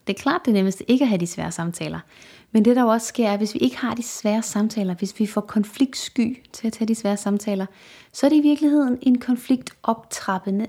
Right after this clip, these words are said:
adfærd. Det er konfliktoptrappende, når vi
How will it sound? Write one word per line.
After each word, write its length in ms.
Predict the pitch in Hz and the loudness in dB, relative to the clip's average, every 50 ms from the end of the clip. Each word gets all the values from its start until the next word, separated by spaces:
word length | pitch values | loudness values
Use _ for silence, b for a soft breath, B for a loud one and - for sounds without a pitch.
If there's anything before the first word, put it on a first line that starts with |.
| - - - | -8 -8 -4
adfærd. 600 | 254 262 269 262 - - - 165 - - - - _ _ _ _ _ _ - - B B B B B B B B B - | -2 -2 -2 -4 -6 -8 -8 -8 -8 -10 -16 -20 _ _ _ _ _ _ -20 -20 B B B B B B B B B -2
Det 100 | 220 220 | -2 -2
er 40 | 214 220 | 0 0
konfliktoptrappende, 1500 | - 226 220 220 - - - 269 269 262 - - - 220 214 214 - - - - - - 196 202 - 233 214 202 190 | 0 0 0 0 -2 -2 -2 -2 -2 -2 -4 -4 -4 -4 -4 -6 -8 -12 -10 -10 -8 -8 -4 -2 0 0 0 0 0
når 220 | 190 190 190 196 | 0 0 0 0
vi 240 | 185 185 196 202 190 | 0 0 0 -2 -2